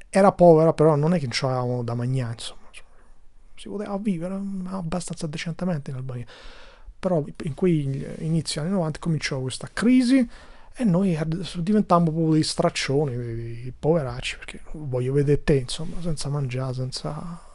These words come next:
lavorare, che cosa fai? E vennero, e venne il pelicano italiano, trentatré, a salvare i poveracci albanesi. Ed ecco qua i soldati italiani,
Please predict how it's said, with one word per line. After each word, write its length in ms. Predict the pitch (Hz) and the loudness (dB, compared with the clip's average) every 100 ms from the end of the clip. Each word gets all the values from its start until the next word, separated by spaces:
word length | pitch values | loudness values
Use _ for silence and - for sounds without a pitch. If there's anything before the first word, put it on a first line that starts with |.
| - | -12
lavorare, 560 | 180 151 170 143 131 131 | -6 -2 0 0 -2 -4
che 140 | - | -10
cosa 240 | - 143 139 | -4 -4 -4
fai? 220 | - - - - - - - - - - - | -8 -8 -6 -8 -10 -14 -12 -14 -14 -10 2
E 120 | 277 | 4
vennero, 560 | 160 180 233 196 185 180 | 8 12 12 12 8 6
e 100 | 165 | 6
venne 440 | 131 170 160 160 | 8 8 8 6
il 120 | 156 | 4
pelicano 760 | - 165 156 156 147 156 147 147 | 6 10 10 8 8 10 10 6
italiano, 1200 | 147 147 147 147 147 139 135 135 135 123 120 110 - - - | 6 6 6 6 6 6 4 2 2 0 -2 -6 -12 -20 -6
trentatré, 1200 | - 156 147 139 135 135 143 147 143 139 127 120 117 - - - | 2 6 6 4 2 2 4 6 6 6 2 -2 -6 -14 -20 -2
a 220 | 147 139 | 4 4
salvare 840 | - - 151 135 123 127 127 127 127 | 4 2 4 2 2 2 2 2 0
i 120 | - - - | -2 2 12
poveracci 960 | - 160 139 131 131 135 123 - 135 | 12 12 12 8 2 0 0 0 2
albanesi. 1200 | 127 117 127 123 120 120 120 117 113 117 110 113 - - - - - - - - - - - - - - - | 4 4 2 -2 -4 -4 -6 -6 -6 -6 -8 -10 -14 -20 -20 -20 -20 -16 -16 -16 -20 -20 -20 -20 -20 -20 -18
Ed 340 | - 123 123 117 | -8 -4 -4 -4
ecco 600 | 120 117 - - 117 113 | -4 -6 -6 -6 -6 -6
qua 400 | - 131 120 117 | -8 -6 -6 -4
i 80 | 120 | -4
soldati 680 | - 123 117 113 117 117 123 | -4 -4 -4 -4 -6 -6 -6
italiani, 1080 | 117 113 110 113 117 113 113 110 113 117 | -6 -6 -6 -6 -6 -6 -6 -8 -8 -10